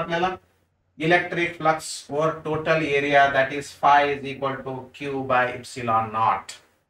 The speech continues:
It is the flux because of only one charge. If we have many charges, Q one, Q two, Q three, up to Q N charges, and they are situated anywhere, कुठेही असू द्या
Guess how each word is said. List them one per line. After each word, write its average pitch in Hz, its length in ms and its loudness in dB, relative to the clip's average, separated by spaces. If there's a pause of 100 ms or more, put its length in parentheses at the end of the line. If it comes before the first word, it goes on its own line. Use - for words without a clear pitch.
(340)
It 170 180 2
is 208 220 6
the 208 120 4 (100)
flux - 460 2 (140)
because 165 460 6
of 151 160 2 (380)
only 156 440 0
one 143 200 2
charge. - 440 2 (540)
If 135 280 -6
we 135 220 0
have 131 360 2 (340)
many 147 300 2
charges, 101 520 -2 (100)
Q 139 160 -4
one, 120 400 -2
Q 131 280 -6
two, 120 280 -8
Q 131 240 -6
three, 120 260 -6
up 131 220 -6
to 233 380 4 (260)
Q 226 260 -2
N 202 200 4
charges, 113 500 2 (680)
and 160 220 0
they 208 140 6
are 233 140 2
situated 190 580 0 (140)
anywhere, 170 420 2 (1000)
कुठेही 240 400 6
असू 226 320 4
द्या 208 120 4